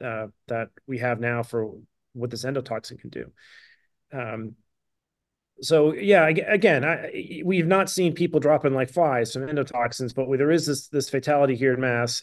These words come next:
and it has got the federal government, uh, looking under, uh, you know, the, the whole production process here. Uh, and if we are at this stage of maybe descheduling or going to Schedule three, and there's gonna be more federal,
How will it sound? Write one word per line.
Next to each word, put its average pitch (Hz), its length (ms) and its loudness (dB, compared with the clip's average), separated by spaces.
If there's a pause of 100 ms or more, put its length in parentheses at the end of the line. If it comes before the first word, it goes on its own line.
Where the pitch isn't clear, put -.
and 117 400 -2
it 131 220 0
has 123 260 0
got 143 320 0
the 131 140 -8
federal 127 320 2
government, 120 640 0
uh, 113 220 -2
looking 123 500 -2
under, 113 400 0 (580)
uh, 107 220 0 (100)
you 139 80 -4
know, 117 140 -2
the, 120 80 -2
the 131 180 -2
whole 127 140 2
production 151 400 0
process 113 480 -2
here. 120 340 -4 (540)
Uh, 110 300 -4 (140)
and 120 260 -4
if 120 160 -4
we 131 140 0
are 139 200 6
at 131 120 2
this 127 160 -6
stage 131 400 2
of 113 80 -10
maybe 127 340 0
descheduling 120 800 -2
or 110 160 -4
going 120 240 -4
to 113 60 -4
Schedule 113 380 -4
three, 139 440 0
and 120 80 0
there's 113 140 -6
gonna 120 160 -6
be 110 140 -8
more 120 160 -4
federal, 120 580 0